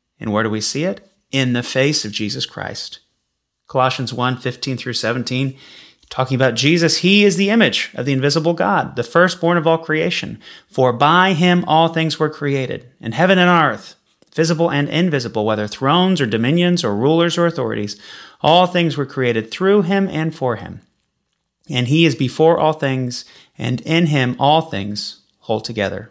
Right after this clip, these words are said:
And finally, Hebrews one three, "He is the radiance of the glory of God and the exact imprint of his nature." We learn from this that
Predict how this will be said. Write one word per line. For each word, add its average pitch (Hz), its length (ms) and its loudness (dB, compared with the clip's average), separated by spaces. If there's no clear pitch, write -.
And 107 100 -8
finally, 110 380 -2
Hebrews 127 340 0
one 117 180 0
three, 104 320 -6
"He 196 440 4
is 139 160 -4
the 139 100 2
radiance 131 640 0
of - 120 -20
the - 60 -10
glory 120 360 0
of 151 100 -2
God 95 300 -6
and 117 180 0
the 113 80 2
exact 143 600 -2
imprint 170 500 -4
of 113 200 -4
his 107 200 -8
nature." - 360 -10
We 151 140 2
learn 175 280 6
from 180 200 2
this 156 220 2
that - 240 0